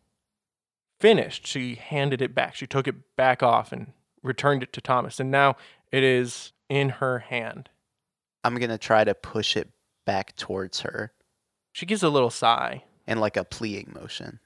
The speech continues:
Speaker 1: Like she's tired and she doesn't want to do this, but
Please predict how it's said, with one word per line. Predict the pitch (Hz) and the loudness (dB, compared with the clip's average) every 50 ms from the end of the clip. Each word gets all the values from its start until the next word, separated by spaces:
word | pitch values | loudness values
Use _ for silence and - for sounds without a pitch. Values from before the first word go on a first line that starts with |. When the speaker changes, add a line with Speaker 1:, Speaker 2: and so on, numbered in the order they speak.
| _ _ _ | _ _ _
Speaker 1:
Like | 147 151 143 135 131 123 - - | 2 6 6 6 6 4 -2 -12
she's | - - - - 151 - | -10 -8 -8 -8 -8 -10
tired | - - - - - - - 127 127 131 135 135 131 _ _ _ _ _ _ _ _ _ _ | -10 -8 -8 -6 -8 -8 -10 -10 -12 -12 -14 -18 -20 _ _ _ _ _ _ _ _ _ _
and | 120 120 117 117 120 120 120 120 113 | -10 -8 -8 -6 -8 -8 -8 -10 -10
she | - - | -2 2
doesn't | 123 123 120 135 | 2 2 2 2
want | 131 131 120 | 2 0 0
to | 135 | 0
do | 127 - 175 175 | 0 4 4 6
this, | 151 135 131 - | 6 6 4 4
but | _ - 151 139 131 - | _ 6 8 8 8 4